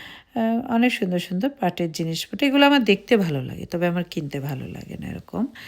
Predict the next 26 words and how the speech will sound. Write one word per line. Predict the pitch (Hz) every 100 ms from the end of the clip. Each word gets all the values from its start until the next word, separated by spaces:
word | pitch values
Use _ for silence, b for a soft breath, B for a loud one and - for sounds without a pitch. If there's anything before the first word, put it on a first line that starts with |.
| B B B -
তো | 185
সুন্দর | 185 - 220 170 180 -
সব | 180 -
কিছু। | 160 156 214
যদিও | 220 185 175 180 180 185 B B B
আমার | 175 175 175 175
হ্যান্ড | 170 180 170
লাগেজটাও | 165 170 - 175 170
এমিরেটস | 160 151 151 151 - 170
বুকিংয়ে | 160 170 165 156
দিয়ে | 151 147
দিয়েছে | 147 147 - 160
ওনাদের | 143 143 147
ইচ্ছেতে। | 143 - - - 190 294 B B B -
তো | 185
আমার | 175 170 170
সাথে | 170 180 165
শুধু | 165 165
আমার | 156 160
হ্যান্ডব্যাগটা | 175 175 165 165 - 151
আছে। | 139 - 269 285 -
খুব | - 196 180
ভালো | 180 165
হয়েছে, | 165 165 - 214
কারণ | - 160
আমি | 156